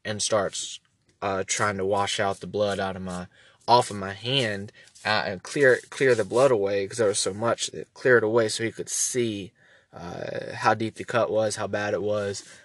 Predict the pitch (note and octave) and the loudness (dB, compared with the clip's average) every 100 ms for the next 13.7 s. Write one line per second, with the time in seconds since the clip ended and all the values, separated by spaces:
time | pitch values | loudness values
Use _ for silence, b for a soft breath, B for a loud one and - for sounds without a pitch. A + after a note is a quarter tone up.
0 | B F#2+ F#2 F#2 F2+ F#2 - _ _ _ | B -10 -8 -10 -10 -12 -14 _ _ _
1 | G#2 A2 - G2+ G2+ G2 A2 B2 G#2 G2+ | -2 0 0 -2 -6 -4 -2 -2 2 0
2 | F2+ G2+ F#2 B B - D3+ D3 F2+ F2+ | 2 -2 -4 B B -4 0 0 -2 -4
3 | F2+ D#2+ D#2 F#2+ A#2+ B B - F#2+ - | -6 -8 -6 -6 -8 B B -10 -8 -4
4 | C3+ G2+ F#2+ C3+ - C#3+ D3 F#2+ F#2+ G#2 | -2 -2 -4 -8 -6 -2 -2 -2 -4 -4
5 | G2+ G#2 G2 B2 G#2+ - A#2 B2+ B2+ A2+ | -4 -2 -2 -2 -2 -2 0 2 2 -2
6 | G#2+ G2+ F#2+ - A2 G2+ F#2+ - A2 G#2+ | -4 -6 -6 -2 0 0 -4 0 4 4
7 | G2+ G2 - G2+ G2 G#2+ G#2 G2+ G#2 G2 | 0 -6 -8 -8 -6 -4 -4 -4 -6 -6
8 | - F#2+ G2 F#2+ F2 - F#2 F2+ F2 - | -6 -6 -6 -8 -12 -12 -12 -10 -12 -14
9 | - B B A2 G2+ G2+ G#2+ G#2 - G#2 | -16 B B -2 -2 -2 0 0 0 -6
10 | G2+ G2+ - - A2 G#2 G#2 G2+ G#2 B | -6 -6 -10 -2 0 0 -2 -4 -6 B
11 | B B B B - A2+ A2 G2+ G2 F#2 | B B B B -2 -2 0 -2 -2 -2
12 | G#2 G2 - F#2+ - F#2 D2 A#1 - B | 2 2 0 -14 -6 -4 -2 -4 -10 B
13 | B B - A2+ G#2+ G2+ G2 | B B 0 2 4 2 -2